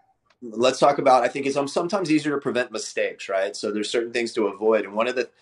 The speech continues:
the common themes now is work with as many people as you can. And this is even what they'll say.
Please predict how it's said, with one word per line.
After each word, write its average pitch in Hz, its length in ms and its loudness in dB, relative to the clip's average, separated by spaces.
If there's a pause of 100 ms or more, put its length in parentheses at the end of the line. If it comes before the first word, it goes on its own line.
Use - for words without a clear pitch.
(240)
the 110 100 -2
common 135 400 2
themes 120 240 0
now 110 260 4
is 101 120 -4
work 117 280 2
with 117 80 0
as 104 140 -2
many 113 240 0
people 110 280 -2
as 95 120 -2
you 95 80 -6
can. 95 360 -2
And 95 120 -2
this 110 120 0
is 135 120 0
even 143 160 2
what 139 100 2
they'll - 120 0
say. - 460 4